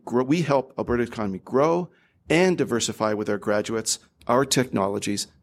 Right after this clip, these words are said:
and our companies, and we help the economy directly, employing people,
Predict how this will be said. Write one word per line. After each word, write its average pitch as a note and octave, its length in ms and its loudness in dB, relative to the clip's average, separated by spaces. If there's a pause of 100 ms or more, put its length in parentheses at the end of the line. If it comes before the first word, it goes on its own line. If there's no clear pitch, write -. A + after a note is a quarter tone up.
(140)
and A2+ 180 2
our G2+ 80 0
companies, F2+ 540 -6 (600)
and A2+ 120 0
we A2 80 -2
help C3 320 -4
the B2 80 -2
economy A2+ 480 -4
directly, F#2+ 680 -6 (160)
employing D3+ 460 -2
people, B2 480 -4